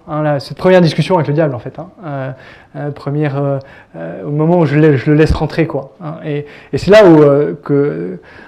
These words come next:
hein, que le, le péché se, se forme, hein, et, euh, avec cette idée pour, euh, pour vraiment terminer, euh, quand même que notre liberté est toujours sauve,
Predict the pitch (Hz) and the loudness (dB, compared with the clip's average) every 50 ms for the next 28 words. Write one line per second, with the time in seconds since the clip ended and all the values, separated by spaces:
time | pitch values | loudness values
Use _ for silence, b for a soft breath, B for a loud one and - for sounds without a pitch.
0 | B B 147 147 147 143 - 151 143 147 151 147 143 135 - 165 151 - - 175 | B B -6 -6 -4 -4 -2 0 2 2 2 2 2 2 2 0 0 0 2 0
1 | 160 165 - 147 139 135 131 - 143 135 - - 135 120 120 131 139 _ B B | 0 0 0 0 0 -2 -2 -6 -8 -6 -4 -2 -2 -2 -2 -6 -14 _ B B
2 | B B B B B - 143 139 139 147 170 208 - - 196 160 147 147 147 147 | B B B B B -16 -14 -12 -12 -12 -14 -14 -16 -10 -4 0 2 4 4 4
3 | 139 139 135 - - - - _ _ _ _ _ _ _ _ - 147 151 175 165 | 2 0 -2 -6 -10 -14 -20 _ _ _ _ _ _ _ _ -2 0 2 0 0
4 | - 180 160 - 165 151 175 180 175 - 160 143 143 147 143 139 135 131 131 - | 0 -4 -6 -4 -2 0 0 0 0 0 -2 -2 -2 -2 -4 -4 -6 -8 -12 -16
5 | _ _ _ _ _ _ _ _ _ _ - - - - - 151 143 139 131 151 | _ _ _ _ _ _ _ _ _ _ -20 -20 -10 -2 0 2 2 2 2 0
6 | 147 151 160 147 - 147 131 143 143 147 170 - - - B B B B B B | 0 0 0 0 0 0 0 0 0 -2 -2 -4 -8 -16 B B B B B B
7 | B B B B 156 135 131 135 135 143 156 147 B B B B B B B B | B B B B -6 -4 -2 -2 -2 -4 -6 -10 B B B B B B B B
8 | B B B B B B B _ _ _ _ _ - 165 165 190 208 196 - 180 | B B B B B B B _ _ _ _ _ 2 2 4 4 4 4 4 4
9 | 170 160 - 165 156 160 151 160 160 202 196 170 143 - 151 156 143 - - 160 | 4 2 2 0 0 2 2 2 2 4 4 2 2 0 -2 -6 -4 -4 -2 -2
10 | 151 139 127 127 - | -2 -2 -2 -6 -12